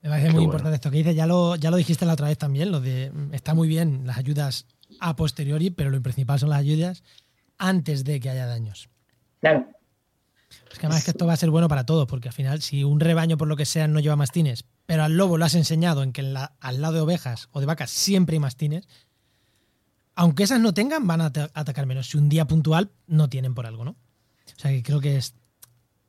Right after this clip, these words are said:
Speaker 3: Sí, eso, vamos, yo no he leído ningún artículo científico que lo corrobore, porque no se han hecho tampoco muchos estudios con eso, pero es algo que todos los pastores te dicen. En las zonas, sobre todo, en las que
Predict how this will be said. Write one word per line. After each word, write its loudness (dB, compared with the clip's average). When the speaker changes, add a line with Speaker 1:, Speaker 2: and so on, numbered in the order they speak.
Speaker 3:
Sí, 4
eso, 8
vamos, 4
yo 8
no 8
he 8
leído 8
ningún 10
artículo 6
científico 6
que 4
lo 6
corrobore, 6
porque -10
no 2
se 0
han 2
hecho -4
tampoco -10
muchos -6
estudios -4
con -4
eso, -4
pero 6
es 4
algo 6
que -6
todos 4
los -10
pastores 2
te -4
dicen. -2
En -10
las -2
zonas, 2
sobre 4
todo, 4
en -4
las -2
que 0